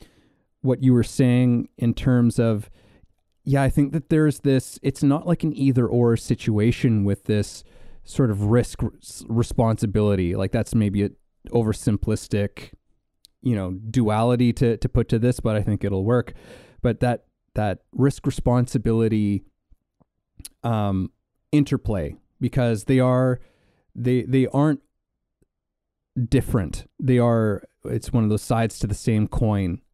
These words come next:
type of thing. They, they work together and they work in a kind of harmony with each other, because I think that it can be very,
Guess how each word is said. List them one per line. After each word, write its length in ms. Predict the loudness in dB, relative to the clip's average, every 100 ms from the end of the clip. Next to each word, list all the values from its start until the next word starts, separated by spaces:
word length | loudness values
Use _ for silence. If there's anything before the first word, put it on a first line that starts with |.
| _ -4
type 220 | -2 -2
of 100 | -4
thing. 300 | -4 -2 0
They, 200 | 0 0
they 180 | 0 -2
work 440 | 2 0 0 -4
together 460 | -6 -2 0 0 0
and 120 | 0
they 80 | 0
work 300 | 2 0 0
in 100 | -2
a 40 | -2
kind 280 | -2 -2
of 80 | -2
harmony 560 | 0 2 2 2 -2 -6 -16 -20 -20 -4
with 180 | -2 0
each 180 | -2 -2
other, 200 | -2 -4
because 580 | -2 0 0 0 -4 -14 -20 _ _ -20 _ _ _ _ _ _ _ -6
I 140 | -4
think 380 | 0 2 2 0
that 320 | 0 0 -2 -6
it 160 | -8 0
can 180 | 2 4
be 140 | 4
very, 760 | 2 2 2 4 2 2 0